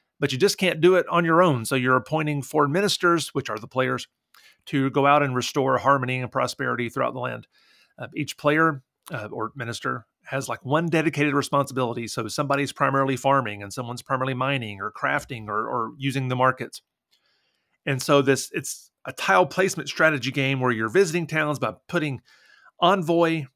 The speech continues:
uh, little envoy meeples out there adjacent to them, but you can only score your envoys if they're part of a group because, you know, single envoys aren't trustworthy. But if they come with a group, then so be it. And so as you score points for your groups,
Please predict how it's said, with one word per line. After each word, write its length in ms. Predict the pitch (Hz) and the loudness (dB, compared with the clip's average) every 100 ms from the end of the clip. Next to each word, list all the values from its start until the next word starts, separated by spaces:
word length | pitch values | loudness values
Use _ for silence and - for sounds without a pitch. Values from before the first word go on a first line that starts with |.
| _ _ _ _ - | _ _ _ _ -6
uh, 160 | 127 | -4
little 420 | 127 143 120 113 _ - | 0 0 0 -4 _ -2
envoy 360 | 165 170 165 156 | 0 2 0 0
meeples 420 | 151 147 151 131 | 0 -2 -4 -2
out 200 | 151 147 | -2 -2
there 160 | 151 131 | 0 0
adjacent 420 | 131 160 160 151 | 0 0 -2 -2
to 140 | 165 | 0
them, 220 | 151 151 131 _ _ _ - | 0 -2 -6 _ _ _ -6
but 160 | 139 | -2
you 80 | 170 | 0
can 120 | 165 | 0
only 180 | 160 160 | 0 0
score 360 | 147 - 202 196 | 0 4 4 6
your 160 | 175 | 4
envoys 680 | 170 165 156 143 151 143 139 | 4 2 0 0 2 0 -2
if 160 | 156 143 | -6 -4
they're 180 | 156 143 | 0 0
part 240 | 143 147 | 2 0
of 60 | 135 | 0
a 40 | |
group 400 | 113 143 135 - - - | 0 2 2 -2 -12 -10
because, 300 | 139 120 147 | -8 -8 -10
you 60 | |
know, 100 | 104 | -12
single 360 | 95 - 143 131 | -10 -8 -4 -2
envoys 440 | 123 120 117 120 | -2 -4 -2 -4
aren't 220 | - 165 151 | -4 -6 -2
trustworthy. 560 | 147 - 117 117 131 - _ | -4 -4 -6 -10 -14 -20 _
But 60 | 214 | -2
if 80 | |
they 80 | 185 | 0
come 160 | 196 180 | 0 0
with 100 | 156 | 0
a 40 | |
group, 260 | 147 202 175 | 0 0 -2
then 260 | 151 139 - _ _ - | -4 -4 -8 _ _ -8
so 160 | - | -2
be 140 | 147 139 | 0 0
it. 120 | 117 | -2
And 120 | 120 | -2
so 160 | 139 - - - | -2 -2 -8 -6
as 160 | 160 135 | -4 -2
you 60 | |
score 240 | - 214 165 | 2 2 2
points 280 | 190 196 | 0 -2
for 100 | 170 | 0
your 120 | 156 127 | 0 2
groups, 520 | 196 254 - - | 2 2 0 -10